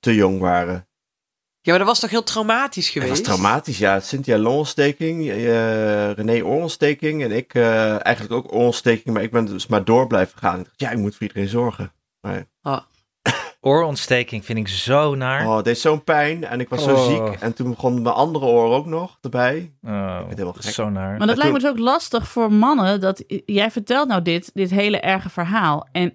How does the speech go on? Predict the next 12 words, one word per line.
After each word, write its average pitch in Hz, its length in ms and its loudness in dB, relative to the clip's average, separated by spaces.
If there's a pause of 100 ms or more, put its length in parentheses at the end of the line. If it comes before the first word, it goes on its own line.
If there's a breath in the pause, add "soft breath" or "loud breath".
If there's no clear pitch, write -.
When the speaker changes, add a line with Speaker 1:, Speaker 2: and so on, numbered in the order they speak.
(100)
Speaker 4:
ik - 300 -2
als 185 240 0
vrouw 214 400 -2
denk 185 220 -2
dan 175 160 2
toch, 247 400 0
ja, 147 600 0
maar 170 260 0
het 185 120 -2
is 190 120 0
een 175 160 2
man. 160 320 2